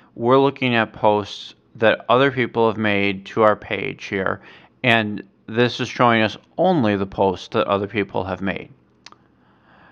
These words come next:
So as I scroll down, this is just like, this is just all the posts you would, as you would have seen in the past, that everyone has posted to our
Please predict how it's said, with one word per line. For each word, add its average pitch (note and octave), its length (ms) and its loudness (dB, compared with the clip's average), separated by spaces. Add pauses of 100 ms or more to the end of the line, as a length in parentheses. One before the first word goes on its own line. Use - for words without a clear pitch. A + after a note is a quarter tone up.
(240)
So G2 760 0 (540)
as G2+ 180 -4
I G#2+ 60 0
scroll C#3 320 2
down, A#2 500 0 (320)
this A2 360 0
is G#2 100 -6
just A2+ 280 -4
like, G#2+ 440 2 (520)
this A2+ 300 -2
is - 60 -12
just - 240 -2
all A#2 160 8
the B2 80 -8
posts A2 340 -4
you A2+ 140 -2
would, - 360 -8 (160)
as A2 240 2
you A2 140 -2
would A2 120 2
have G#2 100 -6
seen B2 140 -4
in B2 40 0
the A#2+ 80 -2
past, G#2 480 -2
that G#2+ 140 -2
everyone G#2 320 0
has G#2 140 -4
posted G2 500 -4
to G#2 180 -2
our F#2 340 4